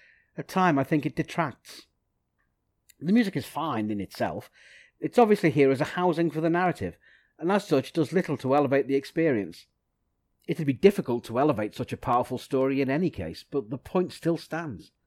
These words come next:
At times, Kay's delivery is dictated by the music underpinning it,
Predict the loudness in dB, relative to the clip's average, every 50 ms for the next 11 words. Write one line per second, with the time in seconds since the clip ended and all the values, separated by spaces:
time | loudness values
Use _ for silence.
0 | _ _ _ _ _ _ _ _ _ -8 -8 -8 -8 -4 0 0 2 2 2 0
1 | -2 -4 -8 -14 _ _ -6 0 2 2 2 2 2 2 4 4 4 2 0 0
2 | 0 0 0 -2 -4 _ _ -6 -6 -6 -4 -2 0 0 0 -2 -2 -2 0 0
3 | 2 2 2 2 2 0 -2 -2 -4 -4 -4 -4 -4 -6 -4 -4 -2 -2 -2 -4
4 | -8 -12